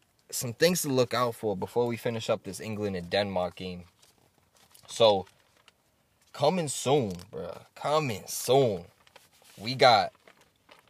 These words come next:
the craziest, craziest pod drops. We're talking fantasy football season.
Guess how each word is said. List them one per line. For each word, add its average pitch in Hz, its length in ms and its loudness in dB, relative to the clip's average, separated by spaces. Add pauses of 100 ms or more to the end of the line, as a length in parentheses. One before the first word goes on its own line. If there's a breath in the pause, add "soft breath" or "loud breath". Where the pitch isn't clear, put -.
(120)
the 110 100 -8
craziest, 110 1120 -4 (400)
craziest 120 1400 -10 (1400)
pod 92 400 2
drops. 85 520 -10 (720 soft breath)
We're 113 140 -2
talking 107 560 2
fantasy 135 520 -4
football 131 480 6
season. 107 520 -8